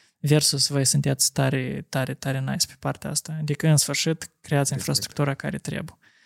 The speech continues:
Speaker 2: Da. Uh, asta e. Iarăși, Versus-ul a găsit o formulă și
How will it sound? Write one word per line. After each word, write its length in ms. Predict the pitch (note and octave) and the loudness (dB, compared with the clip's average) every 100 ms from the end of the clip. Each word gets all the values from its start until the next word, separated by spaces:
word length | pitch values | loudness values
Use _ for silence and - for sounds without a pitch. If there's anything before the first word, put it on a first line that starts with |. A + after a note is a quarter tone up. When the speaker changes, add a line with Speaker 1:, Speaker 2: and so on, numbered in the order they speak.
| _ - - G2+ | _ -20 -10 -8
Speaker 2:
Da. 200 | F#2 - _ _ _ _ _ _ _ _ _ _ _ _ _ _ | -8 -12 _ _ _ _ _ _ _ _ _ _ _ _ _ _
Uh, 440 | A#2 A#2 A2 A2 - | 4 4 4 0 0
asta 300 | D3+ - - | 0 2 -2
e. 320 | - - - - - - - - _ | -2 -10 -14 -14 -12 -12 -12 -20 _
Iarăși, 500 | A#2+ B2+ C3 - - - _ _ _ _ _ _ B2 G#2+ A2 A2 | 2 4 4 0 -6 -14 _ _ _ _ _ _ -8 -6 -6 0
Versus-ul 680 | A2+ A#2 - B2 - B2 A2+ | 2 2 0 -4 -2 0 0
a 40 | |
găsit 320 | G#2+ G#2 A2+ | 0 -2 -2
o 60 | A#2 | -4
formulă 560 | - G#2+ G2+ F#2+ G#2+ - _ _ _ _ _ | -2 -2 -2 -6 -8 -12 _ _ _ _ _
și 380 | _ - - A#2+ | _ -4 0 4